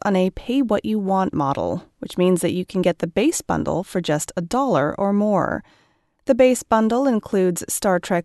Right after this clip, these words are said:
Boldly Go, Volumes one through three, Star Trek Discovery, Captain Saru,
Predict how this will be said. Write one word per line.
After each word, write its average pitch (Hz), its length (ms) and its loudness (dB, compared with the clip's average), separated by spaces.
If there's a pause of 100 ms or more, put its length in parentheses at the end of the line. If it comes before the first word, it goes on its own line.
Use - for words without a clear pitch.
Boldly 165 420 0
Go, 208 440 4
Volumes 151 540 -2
one 143 300 -2
through 147 300 -4
three, 240 500 0 (560)
Star 277 220 4
Trek 285 240 2
Discovery, 269 640 0
Captain 156 500 -2
Saru, 202 720 0